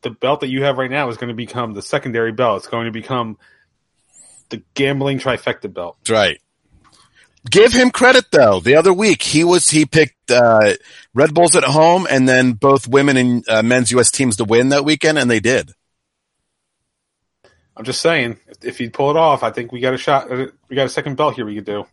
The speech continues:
Speaker 2: Yeah, we can call it, we can call it Pat's, uh, betting corner, and then the next segment's called Truman Fi-, Fixes Pat's Betting Corner.
Speaker 1: Oh.
Speaker 2: Boom.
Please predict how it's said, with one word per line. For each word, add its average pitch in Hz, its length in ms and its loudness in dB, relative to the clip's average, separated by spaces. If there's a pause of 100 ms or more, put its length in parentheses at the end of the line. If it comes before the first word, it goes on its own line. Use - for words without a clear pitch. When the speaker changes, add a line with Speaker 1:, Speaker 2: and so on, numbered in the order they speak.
Speaker 2:
Yeah, 147 220 4
we 135 120 0
can 147 160 -2
call 156 280 4
it, 135 120 0
we 139 80 2
can 131 100 -4
call 131 140 2
it 113 80 -4
Pat's, - 480 2
uh, 110 440 4 (120)
betting 131 300 2
corner, 160 400 2
and 123 280 0
then 117 220 2
the 117 80 0
next 117 220 2
segment's 117 320 0
called 107 180 2
Truman 113 260 -2
Fi-, 117 220 -2 (100)
Fixes 127 400 -2
Pat's 92 280 -2
Betting 80 240 -6
Corner. 73 320 -12 (320)
Speaker 1:
Oh. 110 720 -4 (180)
Speaker 2:
Boom. 151 640 4